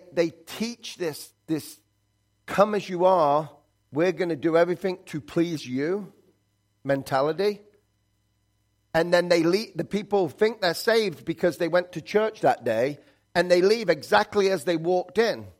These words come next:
that church. That is not what church is about. The reason, by the way, church exists, a little bit off track here, so we might be out by twelve thirty. So,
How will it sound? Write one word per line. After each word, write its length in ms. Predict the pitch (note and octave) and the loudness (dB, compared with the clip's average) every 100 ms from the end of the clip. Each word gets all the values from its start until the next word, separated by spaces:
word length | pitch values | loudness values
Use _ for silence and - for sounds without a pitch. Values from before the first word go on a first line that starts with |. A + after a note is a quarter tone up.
| _ _ _ _ _ _ _ _ _ _ | _ _ _ _ _ _ _ _ _ _
that 200 | E3 - | -2 -2
church. 600 | - A3+ D#3 F#2+ - _ _ _ _ _ _ _ _ _ _ _ F#3 | 0 2 2 -2 -12 _ _ _ _ _ _ _ _ _ _ _ 0
That 180 | A3 | 0
is 160 | C4 E3 | 0 0
not 160 | G3 F#3+ | 0 0
what 160 | E3+ | -4
church 300 | - G#3 G3+ | -2 -2 -4
is 100 | F3 | -8
about. 480 | F#3+ F#3+ A#3+ - - - | -4 -2 -2 -6 -10 -8
The 140 | E3 | -4
reason, 440 | F#3+ C4+ D4+ A3 C#3 | -2 -4 -2 -4 0
by 200 | D3 B2+ | 2 2
the 80 | B2 | 0
way, 140 | A#2+ | -4
church 380 | - G3 G3 E3 | -2 -2 -2 -6
exists, 480 | D3 C#3+ B2+ A#2 - _ _ _ _ _ _ _ _ _ | -10 -4 -4 -6 -14 _ _ _ _ _ _ _ _ _
a 60 | D3 | 0
little 240 | D3 D#3 | 4 4
bit 160 | - C#3 | 4 0
off 180 | C3+ - | 0 -2
track 300 | G3 F#3 - | -2 -2 -2
here, 280 | E3 C3+ C3 _ _ | -4 -4 -8 _ _
so 80 | C3 | -6
we 80 | B2+ | -2
might 200 | C#3 C#3+ | -2 0
be 100 | B2+ | 0
out 160 | B2 A2+ | 0 0
by 120 | A2 | -6
twelve 320 | - A2 G2 | -4 -6 -6
thirty. 280 | G#2+ A#2+ C#3 _ _ _ _ _ | -6 -8 -10 _ _ _ _ _
So, 260 | - G3+ | 0 0